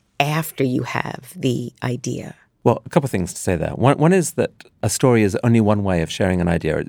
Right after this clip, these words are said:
Speaker 2: It's probably one of the most powerful ways. Our minds are wired to love stories. And so if you can tell a story that illuminates the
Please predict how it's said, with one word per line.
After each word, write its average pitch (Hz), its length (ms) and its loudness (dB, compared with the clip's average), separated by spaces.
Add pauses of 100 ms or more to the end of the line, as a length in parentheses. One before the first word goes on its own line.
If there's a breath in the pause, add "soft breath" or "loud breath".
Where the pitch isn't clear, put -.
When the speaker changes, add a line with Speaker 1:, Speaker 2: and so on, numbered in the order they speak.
(120)
Speaker 2:
It's 104 140 -6
probably 151 240 2
one 123 100 2
of 101 60 2
the 92 80 2
most 90 160 0
powerful 117 840 -4
ways. 107 600 -2 (440 soft breath)
Our 101 140 2
minds 104 540 2
are 92 200 0
wired 92 380 0
to 92 100 -6
love 95 180 2
stories. 117 540 -2 (500 loud breath)
And 113 140 2
so 110 300 2 (160)
if 120 160 -2
you 185 60 -4
can 233 120 0
tell 170 180 0
a 147 60 0
story 120 720 0 (320 soft breath)
that 117 300 0
illuminates 113 1000 0 (120)
the 87 260 0